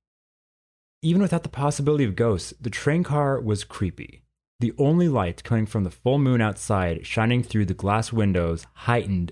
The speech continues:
the rest of the shadows in the rickety room. There was a feeling creeping at the back of Sherman's neck that being in the passenger car when there were no other passengers was wrong. It was the same feeling he got when he would have to pick something up at school after all the kids and teachers had left.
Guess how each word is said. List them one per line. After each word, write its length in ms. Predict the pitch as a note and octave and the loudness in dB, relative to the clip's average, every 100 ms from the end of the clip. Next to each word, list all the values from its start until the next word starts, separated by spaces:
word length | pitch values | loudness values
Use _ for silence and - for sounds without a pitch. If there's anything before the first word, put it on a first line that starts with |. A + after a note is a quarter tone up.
| - | -6
the 140 | - F#2+ | -2 0
rest 420 | F2+ G#2 A2 - | 2 2 0 -4
of 100 | A2+ | -4
the 60 | G#2 | -4
shadows 460 | - G#2 F#2+ F#2 | 0 0 2 0
in 100 | G2+ | 0
the 80 | F#2+ | 0
rickety 360 | F#2 G2+ G#2+ G2 | 0 0 0 0
room. 420 | F2 D#2 D2+ E2 - _ _ _ _ _ _ _ _ | 0 -4 -10 -14 -18 _ _ _ _ _ _ _ _
There 120 | B2 | 0
was 120 | B2 C3 | 2 0
a 60 | |
feeling 480 | - - D#3+ E3 D#3 | 0 0 2 4 2
creeping 600 | - C#3+ C3+ C3+ B2+ A#2+ | 0 -2 0 2 0 0
at 140 | G#2 | -4
the 80 | - | -6
back 400 | F2+ G#2+ A2 - | -6 -2 -2 -2
of 80 | G#2+ | -4
Sherman's 340 | - A#2 F#2 | 0 0 2
neck 380 | G2+ G2 F#2+ - _ - _ - | 0 0 0 -6 _ -20 _ -4
that 220 | G#2 A2 | -4 2
being 260 | C3+ D#3+ D#3+ | 2 2 0
in 120 | C3+ | -2
the 80 | A#2+ | -2
passenger 500 | - B2+ C3 C3+ A2+ | -4 -4 -2 -2 0
car 260 | G2+ F2+ | 0 0
when 200 | F2 G#2 | 0 2
there 140 | G#2 A#2 | 2 2
were 100 | G#2+ | 2
no 320 | G2 A2+ A#2+ | 2 2 2
other 200 | B2 A2+ | 0 -2
passengers 540 | - A2+ A2 G#2 F2 | -2 -4 -2 -4 -4
was 160 | E2+ D#2+ | -8 -6
wrong. 360 | F2+ D2+ G#1 - _ _ _ _ _ | -6 -6 -12 -20 _ _ _ _ _
It 60 | B2+ | 0
was 80 | B2 | 2
the 40 | |
same 240 | - D#3 | 2 0
feeling 260 | E3+ E3+ D#3 | 2 2 2
he 120 | B2 | 0
got 160 | A#2+ G#2+ | 0 0
when 80 | G#2 | 0
he 80 | |
would 80 | B2 | 0
have 100 | C3 | -2
to 60 | - | -2
pick 160 | C#3 | -4
something 320 | C#3 B2+ B2 - | -4 -2 -4 -2
up 160 | C3 B2 | -2 0
at 200 | A#2 - | -2 -6
school 580 | - C#3+ A2+ F#2+ F2 _ _ _ | -4 0 2 2 -2 _ _ _
after 280 | B2 - - | -6 -2 -4
all 260 | - B2 B2+ | 0 2 2
the 80 | B2 | 0
kids 320 | - B2+ G#2+ | -2 0 2
and 120 | G#2+ | 0
teachers 260 | A2 G#2 G2+ | 0 -2 -2
had 120 | F#2 | -2
left. 420 | F2 C2 - | -4 -8 -18